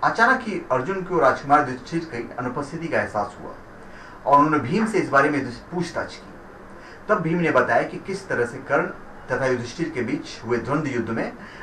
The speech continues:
भ्राता युधिष्ठिर घायल हो गए, जिसके बाद उन्हें विश्राम करने के लिए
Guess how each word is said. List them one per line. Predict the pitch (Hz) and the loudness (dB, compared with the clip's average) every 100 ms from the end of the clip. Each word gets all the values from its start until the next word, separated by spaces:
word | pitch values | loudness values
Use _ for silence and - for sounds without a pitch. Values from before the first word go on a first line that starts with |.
| - - | -10 2
भ्राता | 127 139 190 | 2 4 4
युधिष्ठिर | 151 113 - 185 | 4 -2 -4 -6
घायल | 180 107 95 | -4 -4 -4
हो | 90 | -6
गए, | - - - - - - | -14 -16 -18 -18 -18 -14
जिसके | - - 226 | -14 -4 2
बाद | - 123 | 6 6
उन्हें | 113 - - - - - | 4 -4 -6 -12 -16 -10
विश्राम | 117 - 143 147 | -8 4 4 6
करने | 135 117 | 2 -2
के | 120 123 | -4 -4
लिए | 135 - | -4 -4